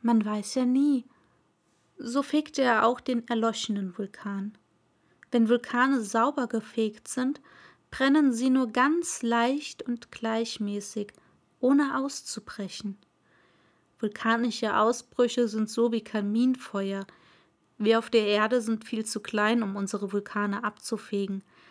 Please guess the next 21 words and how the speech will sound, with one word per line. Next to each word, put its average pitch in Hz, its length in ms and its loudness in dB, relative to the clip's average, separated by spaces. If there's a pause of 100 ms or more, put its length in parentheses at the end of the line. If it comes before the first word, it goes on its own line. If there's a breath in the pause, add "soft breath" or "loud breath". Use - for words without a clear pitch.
(460 soft breath)
Darum 285 280 4
bereiten 226 540 4
sie 233 140 -2
uns 226 240 -2
so 240 80 -2
viele 240 280 -4
Sorgen. 220 580 -2 (680 soft breath)
Auch 240 160 -2
die 240 140 0
letzten 240 540 2
Triebe 254 440 0
der 220 180 0
Affenbrotbäume 220 1160 0
riss 254 240 -2
der 233 140 -4
kleine 247 400 0
Prinz 285 400 -4
betrübt - 640 -6
heraus. 226 580 -4 (600 soft breath)
Er 226 120 2
dachte, 285 640 -2